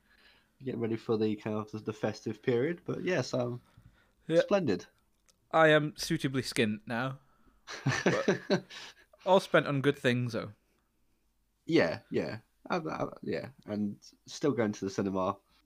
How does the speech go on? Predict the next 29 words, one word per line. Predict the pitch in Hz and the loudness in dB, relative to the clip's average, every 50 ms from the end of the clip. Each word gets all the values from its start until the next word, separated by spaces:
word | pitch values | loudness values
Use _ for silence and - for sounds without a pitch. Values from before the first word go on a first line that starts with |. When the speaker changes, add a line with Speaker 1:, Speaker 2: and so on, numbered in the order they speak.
| _ - _ - | _ -20 _ -8
Speaker 1:
and | 104 104 104 | -6 -6 -6
still | - - - 117 104 101 | -8 -8 -6 -4 -4 -4
spending | - - 107 104 101 101 | -2 -2 -2 -2 0 0
mon-, | 98 92 73 - _ _ _ _ _ _ _ _ _ - | -2 -2 -4 -8 _ _ _ _ _ _ _ _ _ -6
ridiculous | 107 107 110 139 - 156 143 113 | -4 0 0 2 4 6 6 6
Speaker 2:
Oh, | |
yes. | 107 95 | 6 4
Speaker 1:
money | 95 95 95 | 2 0 0
on | 95 95 98 101 101 - _ _ _ _ _ _ - - - - - - - - _ - - - - - - | -2 -2 -4 -6 -8 -12 _ _ _ _ _ _ -18 -16 -10 -8 -8 -8 -8 -12 _ -14 -14 -12 -12 -16 -12
films | - - 107 101 98 98 98 98 | -2 0 2 2 2 0 -2 -2
that, | - 92 87 - - _ _ _ _ _ _ _ _ _ _ _ - _ _ _ _ _ - - - - | 0 0 0 0 -2 _ _ _ _ _ _ _ _ _ _ _ -20 _ _ _ _ _ -20 -16 -14 -10
it's | - - 220 226 208 - - - - - - - - - | -6 -6 -6 -6 -6 -10 -12 -18 -20 -20 -20 -20 -12 -8
been | - 185 | -8 -4
pretty | - 202 190 185 | -2 -2 -2 0
good, | - 240 233 | -2 -4 -6
to | - - | -4 -4
be | - | -4
fair. | 196 - - - 180 - _ _ _ _ _ _ _ _ _ _ _ _ - - - | -2 -2 -4 -4 -4 -6 _ _ _ _ _ _ _ _ _ _ _ _ -10 -6 -2
Speaker 2:
Ah, | 208 131 110 - - - - | -2 -2 -2 -4 -10 -6 -4
excellent. | 156 147 - 139 107 92 _ _ - _ _ | -4 -4 -2 -4 -4 -4 _ _ -20 _ _
So, | - - 170 151 | 2 6 6 6
speaking | - - - 190 185 - 156 151 | 6 6 4 4 4 4 6 4
of | 147 139 - | 4 4 6
going | 156 156 175 185 160 | 6 6 6 4 2
to | - 135 113 | 0 -2 -2
the | 110 104 | -2 -4
cinema | - 110 110 110 110 | -4 -4 -4 -2 -2
and | 113 113 117 - | -4 -4 -6 -8
films, | - 120 113 117 131 160 | -6 -6 -6 -6 -8 -12